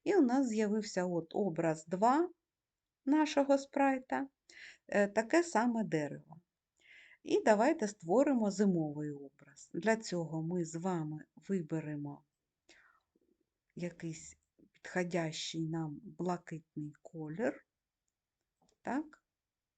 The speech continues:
який буде схожий на сніг. Ну, оцей от ніжно-блакитний цілком нам підходить, так, на роль сніга. Беремо пензлик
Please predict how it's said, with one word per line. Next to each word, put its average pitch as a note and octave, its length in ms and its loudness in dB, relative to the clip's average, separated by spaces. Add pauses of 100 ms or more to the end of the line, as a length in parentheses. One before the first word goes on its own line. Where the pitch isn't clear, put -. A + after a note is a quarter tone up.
(1500)
який F3+ 380 0
буде A3+ 540 0
схожий A3 720 -2
на E3+ 340 -2
сніг. - 540 -8
Ну, A#3+ 260 0
оцей A#3 340 -2
от G3 200 -8
ніжно-блакитний F3+ 840 -2
цілком G#3 460 -4
нам F#3 200 -4
підходить, - 640 -12
так, B3 180 -4 (480)
на E3+ 140 0
роль D#3 200 -4
сніга. F3 580 -2
Беремо A3 480 0
пензлик A3 760 -4